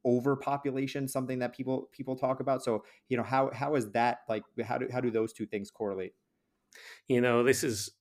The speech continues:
Speaker 2: you know, a-, a-, as in those early days, as I was starting to,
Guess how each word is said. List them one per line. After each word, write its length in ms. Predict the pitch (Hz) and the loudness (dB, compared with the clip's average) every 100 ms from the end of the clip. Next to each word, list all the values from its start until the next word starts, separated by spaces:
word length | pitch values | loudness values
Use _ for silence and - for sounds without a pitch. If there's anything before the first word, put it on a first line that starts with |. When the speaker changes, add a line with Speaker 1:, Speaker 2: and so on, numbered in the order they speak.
| - | -10
Speaker 2:
you 160 | 135 113 | -6 -2
know, 260 | 107 104 | -2 0
a-, 280 | 113 123 - | -2 -4 -4
a-, 120 | 135 143 | -4 -2
as 240 | 143 - | -2 -2
in 160 | - 123 | -2 0
those 220 | 123 117 | 0 2
early 300 | 123 123 117 | 4 4 4
days, 580 | 117 113 110 113 113 120 | 4 4 4 2 0 -4
as 160 | 104 | -2
I 80 | 113 | -2
was 100 | 107 | -2
starting 400 | - 127 113 113 | -2 2 2 2
to, 260 | 110 107 | -2 -4